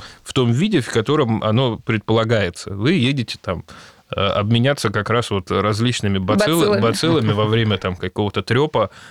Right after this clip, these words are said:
Speaker 1: э, рядом с, э, какой-то галереей или там, условно, где-то. И поэтому это, это очень здорово, я считаю, что это очень классно вообще стало, что теперь люди, вот всё будет чётко.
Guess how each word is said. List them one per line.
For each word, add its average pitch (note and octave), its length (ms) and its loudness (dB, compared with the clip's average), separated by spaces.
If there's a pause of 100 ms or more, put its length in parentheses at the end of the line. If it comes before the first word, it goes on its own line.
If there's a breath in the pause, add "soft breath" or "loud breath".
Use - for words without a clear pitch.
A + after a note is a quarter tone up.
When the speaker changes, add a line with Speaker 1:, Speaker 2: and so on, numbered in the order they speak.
(140)
Speaker 1:
э, G2+ 200 2
рядом G#2 420 0
с, - 220 -6
э, F#2 240 0
какой-то G#2 340 0
галереей G2+ 580 0
или F#2+ 200 -2
там, D#2+ 340 -6
условно, F#2 380 -4
где-то. G#2 420 -2 (140)
И G2 100 -2
поэтому B2+ 300 0
это, C#3 140 -2
это B2 260 0
очень C#3+ 240 2
здорово, C3+ 420 2
я G#2+ 80 2
считаю, A2 220 -2
что - 160 -4
это A2 100 0
очень A#2 260 2
классно A2 520 0
вообще - 220 -14
стало, - 340 -10
что - 180 -10
теперь E3+ 260 0
люди, C3 360 4 (420 loud breath)
вот G#2 120 -2
всё F#3 140 2
будет E3 260 0
чётко. - 460 -2